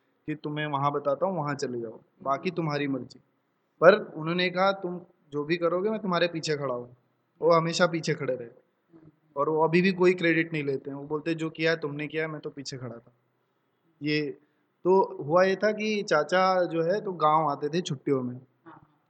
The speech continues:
Speaker 1: तो तब मैं गाँव में ही था। मैं,
Speaker 2: चाचा कहाँ रहते हैं?
Speaker 1: चाचा दिल्ली में रहते हैं, गाजियाबाद वसुंधरा में। अ, इंडिया टुडे में अभी एसोसिएट एडिटर हैं वो,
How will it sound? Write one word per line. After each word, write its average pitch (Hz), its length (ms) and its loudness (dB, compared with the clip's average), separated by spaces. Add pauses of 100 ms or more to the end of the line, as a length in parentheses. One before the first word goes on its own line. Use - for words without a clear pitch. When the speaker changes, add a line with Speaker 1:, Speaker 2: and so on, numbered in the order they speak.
(140)
Speaker 1:
तो 151 60 -10
तब 156 200 4
मैं 175 220 0
गाँव 147 180 2
में 151 140 0
ही 151 80 -2
था। 147 200 -4
मैं, 147 120 -8
Speaker 2:
चाचा - 240 -10
कहाँ - 240 -16
रहते - 240 -20
हैं? - 60 -20
Speaker 1:
चाचा 139 400 -2
दिल्ली 147 300 -4
में 160 100 -4
रहते 143 260 -4
हैं, 185 120 -10 (180)
गाजियाबाद 135 540 0
वसुंधरा 127 480 -8
में। 139 80 -12
अ, - 840 -10
इंडिया 135 220 -2
टुडे 135 280 -6
में 131 220 -6
अभी 127 180 -10
एसोसिएट 131 460 -6
एडिटर 127 340 -6
हैं 135 80 -12
वो, 131 100 -18